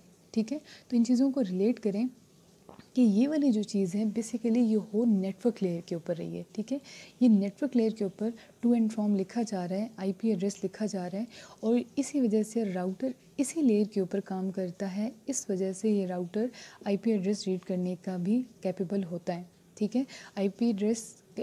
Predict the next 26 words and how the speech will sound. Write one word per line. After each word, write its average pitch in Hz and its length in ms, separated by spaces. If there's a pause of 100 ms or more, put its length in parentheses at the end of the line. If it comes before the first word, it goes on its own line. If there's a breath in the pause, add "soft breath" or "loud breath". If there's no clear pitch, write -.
और 202 100
ये 208 140
जो 214 60
नीचे 202 280
वाले 240 240
स्विचेस 226 420
होते 202 220
हैं, 226 60
ये 214 120
मैक 190 360
एड्रेस 175 340
रीड 165 100
कर 165 160
सकते 160 320
हैं। 170 60
मैक 180 280
एड्रेस 208 220
का 226 120
क्या 226 200
मतलब 180 340
है, 202 60
फ्रेम्स 190 460
रीड 160 140
कर - 160
सकते 175 320
हैं। 175 60